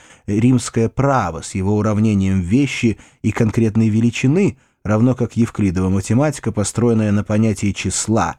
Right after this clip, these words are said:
как величины. Таким образом,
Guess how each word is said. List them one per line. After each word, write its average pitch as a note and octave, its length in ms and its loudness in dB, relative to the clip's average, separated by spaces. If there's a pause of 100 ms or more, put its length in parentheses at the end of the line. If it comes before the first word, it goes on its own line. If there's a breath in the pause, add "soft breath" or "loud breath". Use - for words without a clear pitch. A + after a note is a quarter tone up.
(200)
как - 200 -10
величины. F2 640 -2 (600)
Таким F#3 280 2
образом, F#3 500 0